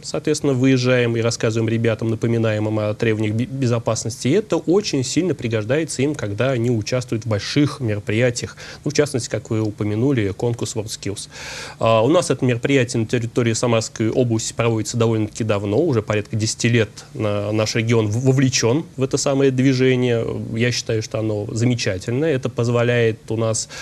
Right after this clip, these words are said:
а, привлечь большее внимание и повысить, а, престижность именно рабочих профессий, на которых у нас, собственно говоря, и строится экономика. И важным критерием, опять, при проведении этого самого конкурса WorldSkills является безопасность. А, у нас несколько лет назад проводился,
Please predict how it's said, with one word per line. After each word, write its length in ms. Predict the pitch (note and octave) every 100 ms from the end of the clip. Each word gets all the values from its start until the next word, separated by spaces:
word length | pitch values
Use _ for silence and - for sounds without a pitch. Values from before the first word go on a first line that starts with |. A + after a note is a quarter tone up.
| - -
а, 80 |
привлечь 440 | A2+ C3 C#3 C3+ -
большее 540 | C3 D#3 D3 - A#2
внимание 480 | A2 A2+ B2+ F3 D3
и 40 | A#2
повысить, 640 | A2+ A#2 C3 A2+ G2 -
а, 60 | A2
престижность 880 | - C3 C3+ - E3 D3 B2+ - - C#3
именно 380 | C3+ C3 B2
рабочих 540 | B2+ B2 C3+ A#2+ - -
профессий, 480 | G#2 G2+ - - G#2+
на 80 |
которых 400 | G2+ G2 C3+ C3
у 40 | G#2+
нас, 180 | A#2+ A#2+
собственно 400 | A#2 A#2 - G#2
говоря, 160 | A2
и 80 | A2
строится 460 | - A2 G#2+ - G#2+
экономика. 540 | G#2+ G#2+ - - - - - - - -
И 200 | C3 D#3
важным 320 | B2 D3 C#3 A#2+
критерием, 540 | C3+ C3+ C3 A2+ G#2+
опять, 280 | A2 A#2 A2
при 80 | G#2
проведении 480 | A2 A2+ A#2 A2
этого 180 | G#2+ G#2+
самого 240 | G#2 A2 A2
конкурса 460 | E3+ G3 C#3 -
WorldSkills 460 | G#2 G#2 - F3+ -
является 420 | G2+ B2 E3 -
безопасность. 1160 | C3 A#2+ D3 C#3 C#3 G#2+ F#2+ - F#2+ - - -
А, 280 | - G#2 G#2
у 240 | A2+ A#2 B2+
нас 400 | C#3 C3+ - B2+
несколько 320 | B2+ - A#2+
лет 160 | A#2
назад 320 | A#2+ A#2+ A#2+ -
проводился, 800 | A2 A2+ A2+ A2 G#2 - G2+